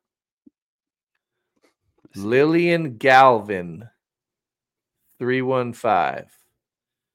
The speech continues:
You just want a beautiful silver eagle.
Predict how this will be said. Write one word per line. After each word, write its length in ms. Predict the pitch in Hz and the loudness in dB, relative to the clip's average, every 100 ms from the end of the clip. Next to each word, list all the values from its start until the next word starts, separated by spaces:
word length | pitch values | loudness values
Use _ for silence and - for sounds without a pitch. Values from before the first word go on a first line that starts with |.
| _ _ _ - | _ _ _ -16
You 80 | 113 | -14
just 120 | - | -6
want 140 | 120 | -6
a 60 | 101 | -6
beautiful 680 | 85 120 110 - 101 90 - _ | -6 -4 -4 -6 -12 -12 -16 _
silver 680 | - - 127 117 113 110 113 _ | -18 -8 -4 -4 -6 -10 -12 _
eagle. 420 | 113 104 92 95 | -14 -14 -14 -18